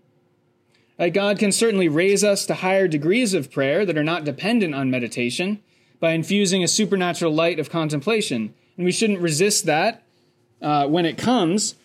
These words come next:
but we should always leave it to God to do that kind of thing, right? And we should be, as far as we're concerned, doing what is in our power by reading and meditation.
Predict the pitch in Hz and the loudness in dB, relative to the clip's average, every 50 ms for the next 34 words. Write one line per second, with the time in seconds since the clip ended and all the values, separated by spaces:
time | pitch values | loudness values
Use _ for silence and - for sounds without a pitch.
0 | _ _ _ _ - 185 196 214 202 - 220 190 190 - - 180 208 226 220 202 | _ _ _ _ 0 2 2 4 4 2 0 0 0 -4 -4 -2 2 4 4 2
1 | 165 185 196 185 175 160 - 160 147 170 165 175 175 175 165 151 147 147 151 147 | 4 2 2 2 2 0 -2 0 0 0 0 2 0 0 0 0 0 0 2 2
2 | 147 147 139 - 160 151 143 131 123 - - 160 147 123 107 101 101 107 117 - | 2 -2 -2 -4 -4 -4 -2 -2 -4 -4 -4 -2 -2 -2 -2 -4 -4 -6 -6 -4
3 | - 143 139 156 190 190 - - 185 156 139 147 147 143 139 139 - - 147 131 | -2 -2 0 2 2 0 2 0 0 0 0 0 0 0 0 -2 -4 -6 -6 -4
4 | - 190 175 160 151 143 175 196 185 - 180 156 - 170 160 151 147 143 135 131 | -2 0 0 0 0 0 0 0 0 0 -2 -2 0 -2 0 0 0 -2 -2 -2
5 | 143 156 156 151 147 147 147 143 139 139 151 147 143 139 147 180 208 202 196 170 | -2 -2 0 0 0 0 0 -2 -2 -4 -4 -6 -4 -4 -2 0 -2 -2 -2 -2
6 | 156 135 127 123 123 139 175 190 - _ _ _ _ _ _ _ - 156 147 147 | -4 -2 -2 -2 -2 -2 -2 -4 -8 _ _ _ _ _ _ _ -4 -2 0 0
7 | 139 147 175 185 185 170 170 160 151 143 139 135 127 120 - - 117 107 101 - | 0 0 0 0 2 0 0 0 0 0 0 0 -2 -4 -4 -6 -8 -8 -8 -12
8 | - - | -18 -20